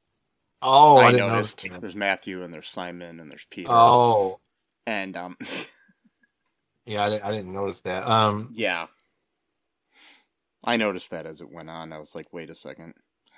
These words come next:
Speaker 2: Yeah, what was the other one? There was Matthew, Simon, Peter, and,
Speaker 1: Ugh,
Speaker 2: uh,
Speaker 1: I don't remember all. John? Was it
Speaker 2: I got it.
Speaker 1: Jonathan?
Speaker 2: I got, let me, let me pull up the cast here. We got, uh,
Speaker 1: Okay.
Speaker 2: yeah, John.
Speaker 1: Okay.
Speaker 2: Yeah, we got, we got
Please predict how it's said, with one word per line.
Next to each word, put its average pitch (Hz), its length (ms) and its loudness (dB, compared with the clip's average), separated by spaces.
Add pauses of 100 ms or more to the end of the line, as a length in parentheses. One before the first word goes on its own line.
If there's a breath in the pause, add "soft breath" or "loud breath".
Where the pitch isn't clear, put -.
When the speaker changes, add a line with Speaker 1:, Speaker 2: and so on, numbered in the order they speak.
(220)
Speaker 2:
Yeah, 90 60 -10
what 101 80 -4
was 117 100 -8
the 104 80 -4
other 104 160 -6
one? 101 180 -10
There 85 120 -12
was 76 100 -18
Matthew, 104 420 -8
Simon, 92 580 -14
Peter, 82 560 -14 (480)
and, 82 180 -16
Speaker 1:
Ugh, - 200 -2
Speaker 2:
uh, 67 340 -12 (200)
Speaker 1:
I 120 60 2
don't 123 100 2
remember 107 300 -2
all. 98 220 -2
John? 170 600 -2 (100)
Was 117 120 -12
it 101 80 -8
Speaker 2:
I 110 60 -6
got 123 220 0
it. - 40 -6
Speaker 1:
Jonathan? 107 160 -6
Speaker 2:
I 110 80 -8
got, 101 240 -12
let 101 80 -18
me, 90 200 -16 (100)
let 104 100 -20
me 90 100 -14 (140)
pull 85 160 -18
up 76 80 -20
the - 100 -20
cast - 320 -20
here. 53 160 -20
We 71 80 -20
got, 80 300 -14
uh, 73 140 -12
Speaker 1:
Okay. 87 280 -4 (960)
Speaker 2:
yeah, 104 140 -6
John. 85 480 -14 (640)
Speaker 1:
Okay. 90 420 -4 (120)
Speaker 2:
Yeah, 92 180 -8
we 92 80 -8
got, 87 180 -10
we 95 80 -18
got 90 200 -14